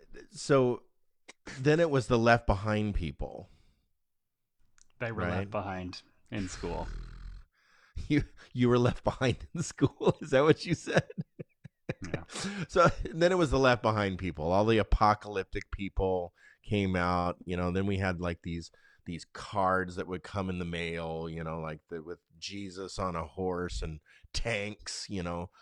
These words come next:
Speaker 1: attacking whoever, you know, next to Jesus, with, you know, f-, hel-, Apache helicopters. They were the locust, you know, like, flying over. So,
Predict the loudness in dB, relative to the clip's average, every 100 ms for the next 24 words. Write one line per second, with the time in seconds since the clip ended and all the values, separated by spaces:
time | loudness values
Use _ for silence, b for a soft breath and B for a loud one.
0 | b b -4 2 4 2 0 -4 -2 -2
1 | 0 2 2 0 0 0 -2 -4 -8 -8
2 | -8 -6 -6 -8 -10 -10 -8 -8 -8 -6
3 | -8 -10 -14 b b b b -8 -8 -8
4 | -10 -8 -10 -14 _ -14 -4 -2 -2 -2
5 | 0 0 -2 -4 -2 -2 -2 -4 -4 -4
6 | -6 -6 -4 -8 -10 -14 _ _ _ _
7 | -6 -4 -4 -2 -2 -2 -2 -2 -2 -4
8 | -8 -12 -10 -6 -4 -2 -4 -6 -8 -10
9 | -6 -2 -2 -4 -6 0 4 4